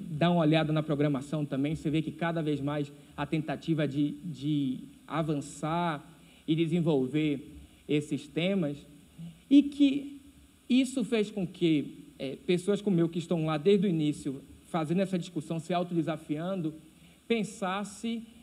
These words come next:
em uma nova barreira, e essa nova barreira seria a América Latina. É, a, ao perceber a América Latina e perceber aqueles que estão ao nosso lado como grandes irmãos, grandes pessoas que têm,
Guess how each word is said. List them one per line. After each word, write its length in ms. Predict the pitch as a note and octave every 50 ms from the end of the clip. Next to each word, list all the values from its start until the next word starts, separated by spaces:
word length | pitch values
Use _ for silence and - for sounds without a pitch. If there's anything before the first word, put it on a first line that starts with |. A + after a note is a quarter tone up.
| - - -
em 280 | - E3+ F#3 G3 G3+
uma 180 | G#3 G#3 G#3 F#3+
nova 300 | F#3 F#3 F#3 G3 G#3 G#3+
barreira, 520 | F#3 G#3 G3 D#3+ C#3 C3 B2+ A#2 A#2+ A#2
e 120 | C3 E3 F#3+
essa 180 | F#3+ F#3 F#3+
nova 160 | F#3+ F#3+ G3 F#3+
barreira 500 | F3 F3 D#3 D#3 E3+ F3+ F#3 G#3 G#3+ G#3
seria 380 | G#3 - A3 G#3 F3 G3 G#3+
a 20 | G#3
América 340 | G#3 G3 F3+ F#3+ G3 G#3+
Latina. 460 | G3 G3+ F#3 - - - C3 B2+ B2+ C3 - - - - - - - - - - - - - - - - - -
É, 260 | - C#3+ D#3 D#3 - - - -
a, 140 | - G3+ G#3 - - - - - -
ao 200 | - A3+ C4+ C#4
perceber 560 | - - B3+ A#3+ A3 - A#3 G3+ E3 G3 G#3+
a 40 | G#3
América 320 | G3 G3 F#3 F#3 F3 F#3
Latina 520 | E3+ E3 C#3+ - - - F#3 G3+ G#3 G3+ F#3
e 20 |
perceber 640 | F#3+ G3 F#3+ F#3 - G3+ F3+ D3 C#3+ D#3+ D#3 D3+ D3+
aqueles 440 | - D#3 D#3 - - G3+ G3+ F#3+ -
que 80 | - F3
estão 220 | D#3+ - F3+ F3
ao 40 | E3+
nosso 320 | D#3+ E3+ E3 D#3+ - D#3
lado 340 | C#3+ C#3+ D#3 E3+ F#3 G3 G#3
como 360 | G3+ - G#3+ G#3 G#3 G3 D#3+
grandes 320 | D3+ E3+ G3+ G#3 G3 F#3+ E3+
irmãos, 520 | D#3 C#3 C#3 C#3 C#3+ D#3+ E3+ F#3+ G#3+ F#3+
grandes 240 | E3+ F#3 G3 G#3 -
pessoas 380 | - F#3 E3+ - - F3 E3+
que 80 | - -
têm, 320 | - - G#3 G#3 G#3+ G#3